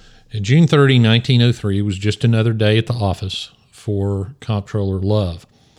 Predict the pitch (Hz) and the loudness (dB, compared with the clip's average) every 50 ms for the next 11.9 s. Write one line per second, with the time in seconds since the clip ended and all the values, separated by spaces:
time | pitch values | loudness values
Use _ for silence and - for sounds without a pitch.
0 | _ _ _ _ _ _ _ _ _ _ _ _ _ _ - 107 107 117 139 160 | _ _ _ _ _ _ _ _ _ _ _ _ _ _ -4 0 2 4 4 4
1 | 160 156 151 123 113 113 107 104 107 107 107 104 - 95 - - - 139 143 147 | 4 4 2 2 2 2 4 4 4 2 2 0 -4 -8 -8 -4 0 0 2 2
2 | 147 147 143 139 139 113 104 92 - - 123 117 113 110 110 110 107 98 - - | 2 2 0 0 -2 -4 -4 -4 -2 -2 -2 0 0 0 0 0 -2 -2 -4 -10
3 | - - _ _ _ _ _ _ 104 92 - 101 95 - 110 101 98 92 - - | -16 -20 _ _ _ _ _ _ -16 -14 -12 -12 -6 -4 -4 -4 -4 -4 -6 -6
4 | 104 98 95 90 87 101 98 92 90 - 98 - - 104 104 107 107 107 107 104 | -4 -4 -4 -6 -6 -6 -6 -6 -8 -10 -12 -14 -12 -10 -6 -4 -2 0 0 0
5 | 101 101 98 95 95 95 98 101 104 110 110 113 110 107 92 - - 120 110 98 | 0 0 0 0 0 0 0 0 0 2 0 0 0 -2 -4 -2 0 0 0 0
6 | 90 87 87 90 - _ _ _ _ _ _ _ _ _ _ _ - - - 127 | -2 -6 -10 -12 -16 _ _ _ _ _ _ _ _ _ _ _ -6 0 2 4
7 | 131 131 127 127 123 113 98 98 98 92 - - 95 90 - - - 117 110 101 | 4 6 6 6 6 4 4 2 0 -2 -4 -8 -8 -8 -8 -6 -4 -2 -2 -2
8 | 92 87 - - - 101 95 95 104 113 117 113 110 95 87 82 87 87 - _ | -2 -4 -8 -8 -6 -4 -2 0 2 2 2 2 0 -2 -4 -6 -8 -10 -12 _
9 | _ _ _ _ _ _ - - 95 - - 113 107 98 98 98 98 95 95 95 | _ _ _ _ _ _ -10 -8 -6 -4 -2 -2 0 0 2 0 0 0 -2 -4
10 | 98 101 101 101 90 87 85 87 95 104 101 104 113 127 139 143 131 117 107 98 | -4 -4 -4 -4 -4 -6 -8 -10 -10 -8 -6 -2 0 2 2 4 2 2 0 -2
11 | 95 92 104 107 113 117 113 113 110 101 98 98 98 101 95 - - - | -2 0 0 2 2 4 2 2 2 0 0 0 0 0 -2 -4 -8 -12